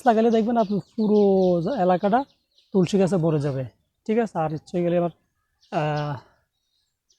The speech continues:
ড্রাগন ফল গাছ, এখানে আছে হচ্ছে অ্যালোভেরা গাছ, এই যে দেখেন জাম গাছ, এগুলি তো আমি লাগাই নাই।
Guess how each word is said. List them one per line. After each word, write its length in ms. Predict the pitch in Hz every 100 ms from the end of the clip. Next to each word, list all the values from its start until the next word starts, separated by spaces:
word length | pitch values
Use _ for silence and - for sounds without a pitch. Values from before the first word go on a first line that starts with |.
| _ _ _ _ _ _ _ _ _ _ -
ড্রাগন 280 | 165 160 175
ফল 200 | - 180 175
গাছ, 240 | 180 185 - - _ _ _ _ -
এখানে 300 | 156 170 165
আছে 180 | 160 -
হচ্ছে 400 | 165 - 185 170 143 _ _ _ _ _ _ _ _ _ -
অ্যালোভেরা 480 | 185 175 165 175
গাছ, 260 | 175 185 180 - - _ _ _ _ _ _ _ -
এই 100 | 170
যে 100 | 165
দেখেন 380 | 165 180 165 180 _ _ 185
জাম 260 | 170 170 156
গাছ, 280 | 135 - - -
এগুলি 280 | 208 240 240
তো 60 |
আমি 80 | 208
লাগাই 300 | 196 180 151
নাই। 160 | 143